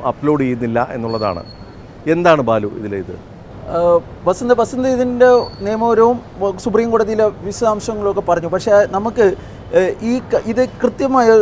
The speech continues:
Speaker 2: ഒരു, ഒരു വളരെ ലളിതമായിട്ട് പറയണമെങ്കിൽ കേരളത്തിലെ സംഭവത്തിൽ നിന്ന് തുടങ്ങാം. ഈ കേരളത്തിലൊക്കെ ഈ സുപ്രീം കോടതിയിൽ വന്നിരിക്കുന്ന ഈ ഡോക്യുമെന്റ് കാണുമ്പോഴാണ് വസന്ത് പറഞ്ഞതുപോലെ ഈ ഒന്നേ ദശാംശം പൂജ്യം ഏഴ് കോടിയുടെ വർധനവ്, ഈ, ഏഹ്, ഏഹ്, കണക്കുകളിലുണ്ടായിരിക്കുന്ന വർധനവ് അതെങ്ങനെയാണ്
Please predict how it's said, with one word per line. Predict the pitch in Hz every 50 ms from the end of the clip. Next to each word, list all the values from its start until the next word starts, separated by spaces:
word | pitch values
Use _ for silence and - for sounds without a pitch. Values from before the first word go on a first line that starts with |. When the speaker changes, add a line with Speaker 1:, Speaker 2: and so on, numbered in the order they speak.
| 208 220
Speaker 2:
ഒരു, | 240 233 240 254 175 208 226
ഒരു | 233 240 226
വളരെ | 220 226 254 262 262 233 220
ലളിതമായിട്ട് | 214 220 233 262 262 247 247 247 247 - 247 233 190 - -
പറയണമെങ്കിൽ | 196 190 208 208 208 202 190 180 190 190 - - 220
കേരളത്തിലെ | 226 240 262 262 262 262 - 254 233 214 -
സംഭവത്തിൽ | 214 190 196 202 202 202 202 190
നിന്ന് | 185 180 170 151 170
തുടങ്ങാം. | 156 151 156 156 160 185
ഈ | 190 - 208
കേരളത്തിലൊക്കെ | 208 233 240 247 254 247 254 247 - 233 233
ഈ | 220 -
സുപ്രീം | - 180 - 226 240 233
കോടതിയിൽ | 233 233 226 233 226 202 190
വന്നിരിക്കുന്ന | 185 196 208 208 208 214 214 208 208 202
ഈ | 190 156 165
ഡോക്യുമെന്റ് | 165 185 196 - - 233 240 240 220 208 170
കാണുമ്പോഴാണ് | 175 180 190 190 190 185 175 170 160 147 131 - - - - - -
വസന്ത് | 185 175 - 220 220 196 180
പറഞ്ഞതുപോലെ | 175 185 190 208 208 208 202 180 180 180 170 185 240 226 - - 196
ഈ | 208 202 185 190
ഒന്നേ | 196 208 233 247 240 202
ദശാംശം | 208 - - 202 190 - - 226 214 -
പൂജ്യം | 190 208 214 190 226 247 220 208 196 202
ഏഴ് | 214 220 - -
കോടിയുടെ | 196 190 196 185 190 190 240 240 226 202
വർധനവ്, | 196 185 208 208 202 175 160 143 - - - - - - - 202
ഈ, | 214 208 196 - - 185
ഏഹ്, | 196 185 - - -
ഏഹ്, | 196 190 196
കണക്കുകളിലുണ്ടായിരിക്കുന്ന | 208 202 208 202 - 226 220 220 220 214 202 196 196 196 190 196 208 202 185 170 175
വർധനവ് | 180 175 185 214 226 196 185 156 - - 208
അതെങ്ങനെയാണ് | 240 233 202 196 208 220 220 208 196 190 190 202